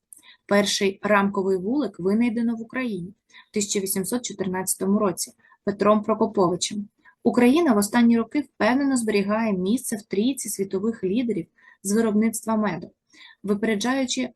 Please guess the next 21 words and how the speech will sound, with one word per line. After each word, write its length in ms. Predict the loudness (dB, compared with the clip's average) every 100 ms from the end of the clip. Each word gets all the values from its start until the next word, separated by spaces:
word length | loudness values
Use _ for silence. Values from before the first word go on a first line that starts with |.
| _
країни 420 | -2 0 2 2
Європи 520 | 0 -2 -2 -4 -6 -6
за 180 | -2
обсягами 540 | 0 -2 -4 -4 -2 -2
виробництва 640 | -2 0 0 -2 -6 -6
меду 380 | -2 -2 -4 -8
в 100 | -12
кілька 340 | -4 -2 -2 -2
разів. 300 | -2 -4 -8 -14 _ _ -20 -8
Україна 560 | -6 -2 0 2 4 4
є 200 | 2 -2
одночасно 640 | -2 0 0 -2 -4 -4 -6
першою 480 | -4 -6 -4 -4
в 60 | -4
світі 480 | -4 -4 -4 -4 -4
з 100 | -2
виробництва 600 | -2 0 0 -2 -2 -2
меду 360 | 0 0 0 -2
на 120 | -4
душу 340 | -2 -4 -2
населення. 600 | -2 -2 -2 -4 -6 -10